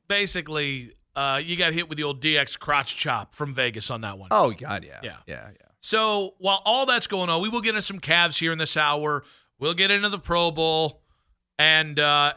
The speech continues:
Speaker 1: and, and how no one can be happy. But speaking of no one being happy, Kyrie got traded. I mean,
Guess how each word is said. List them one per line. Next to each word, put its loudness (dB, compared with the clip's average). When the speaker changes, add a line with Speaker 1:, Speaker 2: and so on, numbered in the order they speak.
Speaker 1:
and, 0
and 0
how 2
no 2
one 2
can 0
be 2
happy. 0
But 0
speaking 0
of 2
no 4
one 2
being 4
happy, 4
Kyrie 2
got 4
traded. 4
I 10
mean, 0